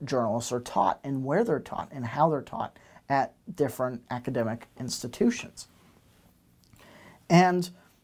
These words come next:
one of the things, before we move on to Herbert Hoover and F D R,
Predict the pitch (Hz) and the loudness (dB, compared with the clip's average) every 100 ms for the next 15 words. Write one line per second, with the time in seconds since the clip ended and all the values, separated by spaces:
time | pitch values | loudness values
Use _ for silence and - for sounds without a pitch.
0 | _ _ _ 165 175 240 262 190 - 151 | _ _ _ 2 4 4 4 -2 0 0
1 | 147 151 - 131 151 160 156 139 127 139 | 0 -2 -4 -4 0 2 2 -2 -2 0
2 | 131 131 - 139 127 135 - - - 143 | 0 -2 -6 -4 -2 -4 -8 -10 -2 -2
3 | 127 - - 180 143 151 180 - 123 123 | -2 -4 2 2 2 -4 -6 -8 -4 -4
4 | - - 127 - 127 131 113 120 | -6 -8 -8 -6 0 2 2 0